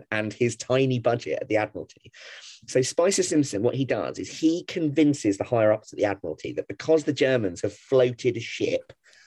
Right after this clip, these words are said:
on Lake Tanganyika, then the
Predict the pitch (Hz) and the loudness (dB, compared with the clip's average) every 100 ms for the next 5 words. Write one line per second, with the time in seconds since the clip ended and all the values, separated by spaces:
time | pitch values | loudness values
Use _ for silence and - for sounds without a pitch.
0 | _ _ - 123 123 120 117 107 117 113 | _ _ 2 4 4 2 0 0 2 0
1 | - 123 113 107 107 104 - - 78 117 | 0 -4 -2 0 0 0 -6 -10 -12 -16
2 | _ _ _ _ _ 104 127 123 123 - | _ _ _ _ _ -2 2 2 2 -2
3 | 120 123 113 | 0 0 -2